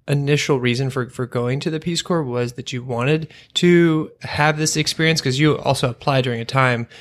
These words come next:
when you, you didn't get to pick. So you didn't actively pick Benin. Peace Corps placed you in Benin. What, what was the whole thought? Did you go into it saying, "I wanna serve in Africa. Like, this is what I want to do. Like, I'm a, a Black American.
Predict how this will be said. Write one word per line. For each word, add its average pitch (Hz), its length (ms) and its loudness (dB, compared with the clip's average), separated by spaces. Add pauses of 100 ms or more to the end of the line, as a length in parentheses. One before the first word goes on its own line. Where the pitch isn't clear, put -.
(160)
when 120 280 2
you, 117 140 -4 (140)
you 131 100 -2
didn't 131 240 2
get 113 140 -6
to 117 60 -8
pick. 117 280 -10
So - 80 -4
you 135 160 2
didn't 143 240 0
actively 131 560 -4
pick - 540 -2
Benin. 113 500 0 (640)
Peace 135 200 -2
Corps 113 300 -4
placed - 460 0
you 117 80 -2
in 110 120 -8
Benin. 110 440 -6 (520)
What, 135 240 2
what 143 200 2
was 147 240 4
the 135 140 4
whole 139 160 2
thought? 131 200 4
Did 127 160 0
you 135 100 4
go 135 200 4
into 123 160 2
it 123 100 -4
saying, 117 300 0 (520)
"I - 40 -2
wanna 127 260 4
serve 123 220 2
in 113 80 0
Africa. 117 560 -6 (280)
Like, 123 140 -10
this 135 160 2
is 131 140 0
what 123 160 4
I 113 80 4
want 110 300 -6
to 123 120 -10
do. 120 420 -12
Like, 131 220 -16
I'm 123 360 -6
a, 131 260 -10 (300)
a - 120 -10
Black 127 280 2
American. 117 580 -2